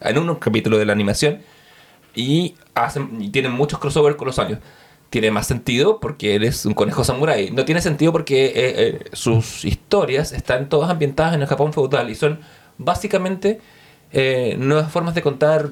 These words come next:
historias clásicas de Japón. Está la historia de Rashomon, está la historia de de Sato Ino, el, el, el samurái ciego, está la historia de, que acá es un chancho, por eso se llama Sato Ino. Y, mm, por ejemplo, historias como la de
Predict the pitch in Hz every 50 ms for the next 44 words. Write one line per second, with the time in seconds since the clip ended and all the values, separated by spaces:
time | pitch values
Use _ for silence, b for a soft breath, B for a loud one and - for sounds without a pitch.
0 | - - - 120 - - 156 165 - - 170 170 - - 104 98 - - - -
1 | 90 92 104 - - 98 101 104 - 107 107 107 107 107 110 110 - 139 127 143
2 | 147 151 147 147 139 139 120 104 - - 113 110 110 110 107 104 - - 107 101
3 | 104 104 104 101 104 107 104 B B B B B B B B B B B - -
4 | 104 - - - - 110 120 131 143 147 156 185 175 127 110 95 98 101 98 98
5 | 92 - 87 92 95 95 95 - - - 98 98 95 98 104 - - 165 170 165
6 | 156 147 143 139 127 123 - 120 113 113 - - 110 110 113 117 110 107 107 104
7 | 101 101 101 101 98 95 92 76 - - - - _ _ _ _ _ _ _ _
8 | - - 110 - 110 - 110 95 - 139 135 131 - 104 156 - - _ - 101
9 | 101 - - 107 104 110 - 95 - 78 104 110 101 104 147 147 B B B B
10 | B B B B B B _ - 107 113 110 107 104 104 107 107 104 101 104 101
11 | 98 95 - - - - 110 107 - 117 117 - 127 117 - - 107 107 107 104
12 | 101 101 101 98 98 95 92 92 92 90 -